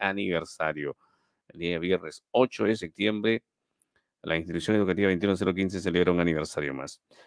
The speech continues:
Vamos, vamos con el siguiente ejercicio. Encuentra el mejor movimiento para las negras. ¿Qué pueden jugar las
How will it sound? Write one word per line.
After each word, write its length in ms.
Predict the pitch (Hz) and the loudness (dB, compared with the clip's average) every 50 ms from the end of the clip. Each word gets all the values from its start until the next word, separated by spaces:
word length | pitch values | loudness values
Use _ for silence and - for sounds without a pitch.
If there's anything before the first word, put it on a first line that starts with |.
| _ _ _ | _ _ _
Vamos, 720 | - 147 214 220 196 170 165 165 165 165 165 160 139 - - 120 | 10 12 12 12 12 10 8 10 10 10 10 10 8 6 6 8
vamos 300 | 156 170 165 156 156 135 | 8 10 10 8 8 8
con 120 | 131 135 135 | 8 8 8
el 60 | 123 | 8
siguiente 300 | - 131 135 143 139 139 | 6 4 4 4 4 2
ejercicio. 720 | 117 110 104 - 90 76 - - - 76 73 69 67 - _ _ _ _ _ _ _ _ _ _ _ _ _ _ _ _ _ _ _ _ - - _ _ _ _ _ _ _ _ _ _ _ _ | 2 0 -2 -4 -8 -8 -8 -6 -4 -2 -2 -2 -4 -8 _ _ _ _ _ _ _ _ _ _ _ _ _ _ _ _ _ _ _ _ -2 -2 _ _ _ _ _ _ _ _ _ _ _ _
Encuentra 340 | - 107 104 123 147 151 151 | 0 2 6 6 6 6 6
el 40 | 131 | 6
mejor 240 | 113 - 135 135 135 | 6 6 4 4 4
movimiento 560 | 135 120 110 107 120 127 127 127 147 131 127 | 4 4 4 6 4 4 4 4 4 4 4
para 240 | 127 107 92 82 80 | 4 2 2 2 0
las 180 | 82 82 87 | -2 -2 -2
negras. 540 | 92 95 95 90 82 78 78 76 73 - - | -2 0 0 2 2 2 2 0 0 -2 -4
¿Qué 160 | - 139 139 | -2 -2 0
pueden 300 | 123 131 135 131 127 117 | 2 2 2 2 2 2
jugar 400 | 98 95 95 104 113 113 110 - _ _ - - - - _ _ _ | 2 2 4 4 4 4 2 -2 _ _ -20 -20 -20 -20 _ _ _
las 560 | - 95 95 98 98 104 107 107 - - | -4 0 0 2 2 2 2 0 -2 -4